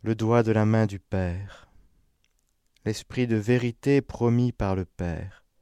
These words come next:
C'est toi qui inspires nos paroles. Allume en nous ta flamme, emplis d'amour nos cœurs,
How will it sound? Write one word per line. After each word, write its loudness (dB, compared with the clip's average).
C'est -8
toi -6
qui -10
inspires -6
nos -4
paroles. -10
Allume 2
en 4
nous 2
ta -2
flamme, -2
emplis -2
d'amour 0
nos 0
cœurs, -4